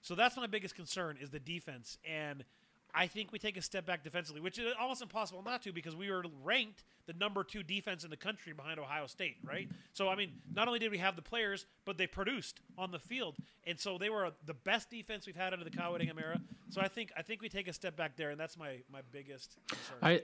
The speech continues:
Speaker 2: I could see that. That would be interesting because, yeah, for – for, it felt like a decade, the identity of the Utah football team was the defense, and the offense just could never catch up. We've talked about that at length in this program before.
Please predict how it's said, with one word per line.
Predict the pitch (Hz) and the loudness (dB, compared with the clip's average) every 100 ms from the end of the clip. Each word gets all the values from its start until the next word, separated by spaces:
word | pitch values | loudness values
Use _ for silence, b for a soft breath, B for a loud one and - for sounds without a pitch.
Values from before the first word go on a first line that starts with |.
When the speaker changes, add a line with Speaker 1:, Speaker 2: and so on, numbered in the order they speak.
| - | 10
Speaker 2:
I | 151 | 12
could | 151 127 | 12 12
see | - 127 | 12 12
that. | 123 117 131 | 12 10 10
That | 156 175 | 12 12
would | 165 | 12
be | 139 | 12
interesting | 135 139 135 127 - 120 | 12 10 10 10 12 12
because, | 117 131 107 | 12 12 12
yeah, | 123 127 113 104 | 12 12 10 10
for – | - 123 117 - B B B B - | 10 12 12 8 B B B B 10
for, | 139 120 | 12 12
it | 120 113 | 10 12
felt | 196 | 12
like | 151 113 | 12 12
a | 98 | 10
decade, | 80 92 151 151 107 101 | 8 10 10 12 12 12
the | 101 101 | 12 12
identity | 101 95 139 120 107 | 12 12 12 12 12
of | 101 | 12
the | 98 | 12
Utah | 98 104 107 95 | 12 12 12 12
football | 107 101 92 | 10 12 10
team | 101 95 87 | 12 12 12
was | 104 110 98 - | 12 12 10 8
the | 95 | 10
defense, | 101 90 87 76 - - 107 | 10 10 8 6 2 4 8
and | 101 | 10
the | 95 101 | 10 10
offense | 104 110 92 | 10 10 6
just | - 110 101 | 8 8 10
could | 101 87 | 8 10
never | 98 95 | 12 10
catch | 98 95 | 10 10
up. | 92 | 10
We've | 85 107 | 10 10
talked | - 98 - | 12 10 10
about | 98 92 90 | 10 10 12
that | 95 | 10
at | 90 95 | 10 10
length | 101 92 | 8 10
in | 95 | 8
this | 92 92 | 8 8
program | 104 92 92 | 8 10 10
before. | 85 - 123 113 95 | 10 8 10 12 10